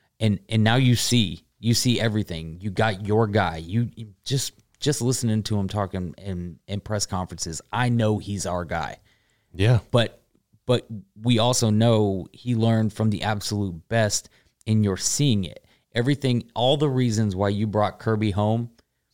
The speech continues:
Speaker 1: are coming to fruition. They came to fruition when, when we got the one national championship. And if that's all we get out of Kirby, which I don't, I
Speaker 2: No.
Speaker 1: obviously don't think that's gonna happen, but if that's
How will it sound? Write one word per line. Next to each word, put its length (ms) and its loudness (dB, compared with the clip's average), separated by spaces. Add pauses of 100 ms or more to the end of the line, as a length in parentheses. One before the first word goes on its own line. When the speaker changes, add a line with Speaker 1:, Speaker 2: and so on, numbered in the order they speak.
(220)
Speaker 1:
are 160 -2
coming 280 2
to 140 -2
fruition. 580 -4
They 120 -10
came 200 0
to 80 0
fruition 540 0
when, 400 -2
when 180 -2
we 80 -2
got 380 -4 (440)
the 80 0
one 220 2
national 400 0
championship. 680 -4
And 100 -6
if 120 -6
that's 200 -4 (140)
all 260 2
we 100 0
get 260 -2
out 180 -2
of 80 -6
Kirby, 380 -2
which 280 -4
I 140 -6
don't, 340 -8
I 140 -6
Speaker 2:
No. 80 -8
Speaker 1:
obviously 440 -2
don't 380 -4
think 180 -4
that's 220 -2
gonna 200 -2
happen, 300 -2
but 100 -4
if 120 -6
that's 200 -4